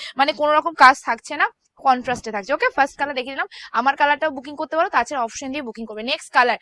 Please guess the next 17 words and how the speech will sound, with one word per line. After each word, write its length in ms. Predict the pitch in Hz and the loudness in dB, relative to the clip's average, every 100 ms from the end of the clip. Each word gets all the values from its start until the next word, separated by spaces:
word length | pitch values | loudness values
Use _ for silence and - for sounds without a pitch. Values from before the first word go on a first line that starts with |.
| - - | -10 -10
সবকটা 440 | - 311 - 339 349 | 2 2 4 2 4
কালারই 400 | 320 311 320 320 | 4 4 4 0
এক্সে 260 | 269 339 | -6 -2
বার্কার 280 | 320 302 320 | 0 2 0
এক 140 | 285 277 | 0 -2
রয়েছে, 200 | 311 349 | -4 -4
তো 240 | 285 262 | -6 -6
তোমাদের 260 | 285 285 294 | -2 0 2
তা 120 | 233 | 0
জলদি 200 | 254 247 | 0 -2
জলদি 160 | 277 294 | -4 -6
বুকিং 260 | 226 262 | -10 -8
করতে 200 | 233 233 | -6 -6
হবে। 80 | 226 | -6
লেমন 640 | 233 254 277 302 359 381 | -6 0 2 2 0 0
গ্রিন 260 | 277 311 320 - | -8 -8 -8 -2
কালার, 320 | 269 233 220 | 2 2 2